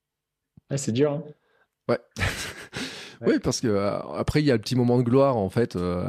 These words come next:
Speaker 2: avec
Speaker 1: Mm.
Speaker 2: les interviews, avec la réception à l'Élysée, euh, les sponsors, et cetera. Euh, oui, mais c'est vrai que finalement, euh, trois semaines après, ou
Speaker 1: Fini.
Speaker 2: ils, ils, au point, au même point, quoi.
Speaker 1: Et on t'oublie en plus. Enfin, moi, quand je dis les noms des médailles olympiques, euh, les gens qui sont pas dans le sport, ils connaissent pas, hein.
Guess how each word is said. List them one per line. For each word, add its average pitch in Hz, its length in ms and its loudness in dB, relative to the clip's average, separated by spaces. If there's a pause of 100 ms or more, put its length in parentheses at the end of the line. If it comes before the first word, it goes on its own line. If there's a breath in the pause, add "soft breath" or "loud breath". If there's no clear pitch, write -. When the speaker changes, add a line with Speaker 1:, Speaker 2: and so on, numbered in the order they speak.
Speaker 2:
avec 104 220 2
Speaker 1:
Mm. - 20 4
Speaker 2:
les 104 140 2
interviews, 120 640 2
avec 98 200 0
la 104 60 0
réception 104 360 -2
à 101 40 2
l'Élysée, 120 560 4
euh, 101 160 2
les 98 240 2
sponsors, 113 540 2
et - 40 -2
cetera. 107 380 0
Euh, 101 60 0
oui, 147 340 2
mais 147 80 4
c'est 120 140 0
vrai 143 140 6
que 107 180 2 (300 loud breath)
finalement, 135 580 4
euh, 98 240 2
trois - 180 -2
semaines 120 180 2
après, 147 360 2
ou 107 220 2 (440)
Speaker 1:
Fini. 127 200 0
Speaker 2:
ils, 120 220 -6 (220)
ils, 120 140 -4
au - 100 -6
point, 127 280 0
au 117 40 0
même 147 180 4
point, - 200 -2
quoi. - 160 -10 (560)
Speaker 1:
Et 123 80 4
on 120 80 4
t'oublie 156 320 4
en 120 80 2
plus. - 420 -2 (180)
Enfin, - 140 -2
moi, 123 120 4
quand 139 100 6
je 104 60 0
dis 113 120 4
les 113 100 6
noms 127 140 4
des 123 140 4
médailles 107 260 4
olympiques, 104 460 0
euh, 113 160 0 (120)
les 104 120 0
gens 113 120 0
qui 117 80 -4
sont - 120 -6
pas 104 80 2
dans 101 100 2
le 101 60 -2
sport, 160 180 -2
ils 147 40 0
connaissent 113 260 -2
pas, 277 80 -4
hein. 247 160 -4